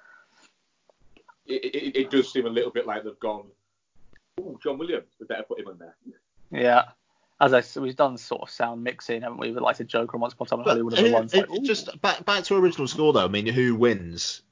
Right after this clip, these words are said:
Speaker 3: Does it?
Speaker 2: Oh, um, what's the face? Joker, woman.
Speaker 1: Yeah.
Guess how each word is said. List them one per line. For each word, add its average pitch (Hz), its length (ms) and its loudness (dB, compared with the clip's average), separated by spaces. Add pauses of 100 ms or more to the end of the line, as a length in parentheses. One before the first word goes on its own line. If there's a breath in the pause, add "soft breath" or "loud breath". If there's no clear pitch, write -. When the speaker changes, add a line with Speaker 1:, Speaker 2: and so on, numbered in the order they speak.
(100)
Speaker 3:
Does 123 160 4
it? - 120 -2 (320)
Speaker 2:
Oh, 147 280 10
um, 135 440 4
what's 143 220 -8
the 131 80 -8
face? 113 300 -10
Joker, 117 500 -6
woman. 117 320 -6 (300)
Speaker 1:
Yeah. 92 220 -4